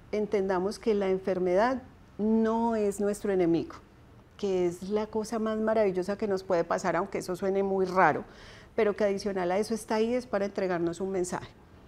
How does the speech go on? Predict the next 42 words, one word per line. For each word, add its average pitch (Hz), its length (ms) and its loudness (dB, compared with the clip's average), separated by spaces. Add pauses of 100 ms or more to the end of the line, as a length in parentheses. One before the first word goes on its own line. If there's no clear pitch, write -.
(140)
que 220 160 4
si 233 320 0
entendemos 220 680 2
que 214 240 2
es 196 100 -4
un 233 140 0
mensaje, 247 540 2 (680)
podemos 202 600 4
entender 247 580 2
que 226 120 -2
va 185 100 2
a 175 40 -2
ser 190 160 -2
nuestro 202 340 -2
mejor 175 300 -2
amigo 220 320 2
y 196 60 0
que 196 160 -2
vamos 170 260 2
a 202 80 0
comenzar 175 420 0
a 175 80 2
cambiar. 165 440 0
Entonces, 170 680 -2
esos 214 260 2
cambios 247 400 2
tienen 175 240 4
que 196 140 0
ser 190 240 2 (400)
de 202 140 4
hábitos 190 340 2
alimenticios, 190 840 0
de 196 120 8
nuestra 196 480 2
manera 180 380 2
de 196 100 4
pensar, 185 520 2
nos 202 260 0
alimentamos 185 640 0
con 208 140 0
el 196 100 -2
pensamiento, 190 880 4